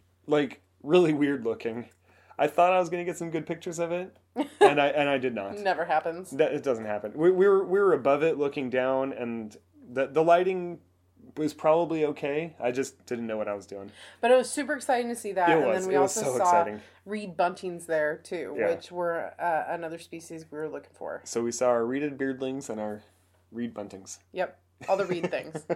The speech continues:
Speaker 1: <laughs>
Speaker 2: Okay, so then we got back in the car, and we
Speaker 1: Yes.
Speaker 2: headed on to Mondo.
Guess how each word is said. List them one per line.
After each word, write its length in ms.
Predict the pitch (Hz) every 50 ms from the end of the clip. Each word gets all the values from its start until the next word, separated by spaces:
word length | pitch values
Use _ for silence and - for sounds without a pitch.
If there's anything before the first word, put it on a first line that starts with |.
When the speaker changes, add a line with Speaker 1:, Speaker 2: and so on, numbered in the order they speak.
| - - 165 - -
Speaker 1:
<laughs> 360 | - - - - - - -
Speaker 2:
Okay, 280 | 233 233 233 214 - - - _ _ - - - -
so 120 | - 226 226
then 200 | 226 254 277 285
we 80 | 277 247
got 180 | 214 196 180
back 180 | 170 165 165 170
in 100 | 185 175
the 60 | 175
car, 340 | 170 170 151 151 156 165 185
and 320 | 208 139 151 185 190 190 190
we 60 | 190
Speaker 1:
Yes. 60 | 185 185
Speaker 2:
headed 320 | 208 190 185 190 190 185
on 260 | 139 185 185 190 196 185
to 100 | - 190
Mondo. 600 | 190 180 165 165 180 175 156 139 - 95 -